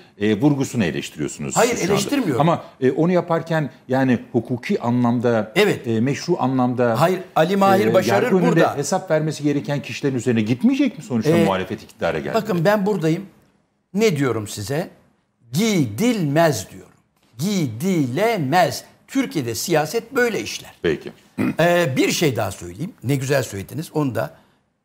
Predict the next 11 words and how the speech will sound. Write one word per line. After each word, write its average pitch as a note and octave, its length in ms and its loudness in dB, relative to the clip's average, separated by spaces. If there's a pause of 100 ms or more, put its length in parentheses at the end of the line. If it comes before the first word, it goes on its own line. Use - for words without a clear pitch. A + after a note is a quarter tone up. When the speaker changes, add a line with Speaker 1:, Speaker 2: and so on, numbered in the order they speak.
(500)
Speaker 2:
yahu A2+ 220 -6 (240)
böyle C#3+ 220 -2
bir B2+ 80 -4
ülke G#2 260 -10
olabilir E2+ 420 -12
mi? D3+ 180 -12 (840)
Bir F#3+ 320 2
yeraltı, D3 500 2
yerüstü C#3+ 560 0
neyse C3+ 340 0
Peker C#3 380 -4